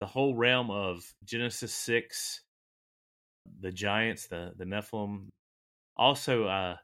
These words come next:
how it makes a difference in our life today. Why, why do we need to learn about this? Why, why do we need to know about these kind of topics? You know, we did an earlier episode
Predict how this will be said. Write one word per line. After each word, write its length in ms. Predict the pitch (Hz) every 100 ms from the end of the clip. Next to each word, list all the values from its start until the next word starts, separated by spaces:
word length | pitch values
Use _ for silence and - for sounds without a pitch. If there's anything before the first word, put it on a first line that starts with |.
| _ _ _
how 240 | - 117 113
it 120 | 107 _ _ _ _ _
makes 320 | 110 110 107 104
a 40 |
difference 480 | 92 110 113 92 -
in 80 | 92
our 140 | 90
life 560 | 87 104 104 - - - _ _ _ _ _ _ _ -
today. 500 | 92 90 107 92 - -
Why, 240 | 104 104
why 180 | 104 107
do 60 | 104
we 100 | 104
need 160 | 104
to 80 | 98
learn 180 | 98 98
about 300 | 98 92 -
this? 240 | 95 -
Why, 200 | 95 95
why 160 | 92 101
do 60 |
we 100 | 98
need 140 | 95 95
to 100 | 90
know 140 | 92
about 280 | 95 87 85
these 240 | 90 87 -
kind 160 | 98 85
of 100 | -
topics? 500 | 101 95 87 - -
You 120 | 90
know, 100 | 87
we 100 | 90
did 180 | 95 92
an 80 |
earlier 400 | 82 98 98 90
episode 680 | 80 92 92 - 92 90 87